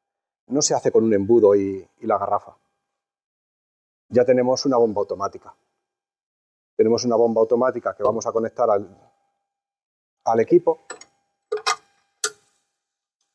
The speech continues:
Pulsaríamos y él solo se va a recargar hasta que esté lleno. No tenemos derrames de combustible y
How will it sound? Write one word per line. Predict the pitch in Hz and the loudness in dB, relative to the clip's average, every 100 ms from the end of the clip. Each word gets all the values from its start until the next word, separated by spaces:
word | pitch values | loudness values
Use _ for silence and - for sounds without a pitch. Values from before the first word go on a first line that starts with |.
| _ _ _ _ _ _ | _ _ _ _ _ _
Pulsaríamos | - 127 117 127 151 156 160 165 | 0 2 2 2 4 4 2 0
y | 143 | 0
él | 127 | 2
solo | 147 | 0
se | 135 | 0
va | 143 | 0
a | 135 | 0
recargar | 131 127 135 160 - | 2 0 2 0 -2
hasta | 120 117 | -8 -8
que | 104 | -10
esté | - 110 | -8 -8
lleno. | 90 87 _ _ _ _ _ _ _ _ _ _ _ _ _ _ _ _ | -8 -14 _ _ _ _ _ _ _ _ _ _ _ _ _ _ _ _
No | 127 117 | -2 2
tenemos | 127 123 123 120 | 2 2 2 0
derrames | 123 143 147 135 | 2 2 2 0
de | 139 | -2
combustible | 143 143 - 190 185 196 226 _ _ _ _ _ _ _ _ _ _ _ _ _ | -2 -4 0 0 0 -6 -12 _ _ _ _ _ _ _ _ _ _ _ _ _
y | 120 110 104 101 | 0 0 0 -4